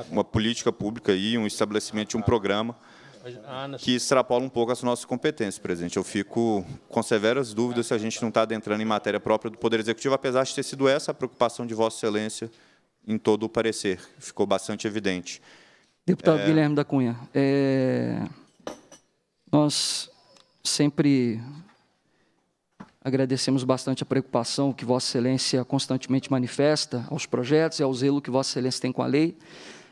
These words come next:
Speaker 3: Apenas, é, relembrando aqui que já existe precedente de constitu-, consti-, constitucionalidade a um projeto que tramitou aqui na Assem-, aqui na, na C C J,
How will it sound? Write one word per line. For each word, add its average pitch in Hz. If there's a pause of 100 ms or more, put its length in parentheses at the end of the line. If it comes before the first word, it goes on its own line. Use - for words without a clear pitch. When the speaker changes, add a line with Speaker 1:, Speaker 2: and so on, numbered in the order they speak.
Speaker 3:
Apenas, 185 (300)
é, 139
relembrando 147
aqui 175
que 180
já 165
existe 165 (220)
precedente 151
de 123
constitu-, - (180)
consti-, -
constitucionalidade 156 (540)
a -
um 160
projeto 165
que -
tramitou 143
aqui 135
na 135
Assem-, 123
aqui 127
na, 123 (280)
na 139
C 147
C 175
J, 143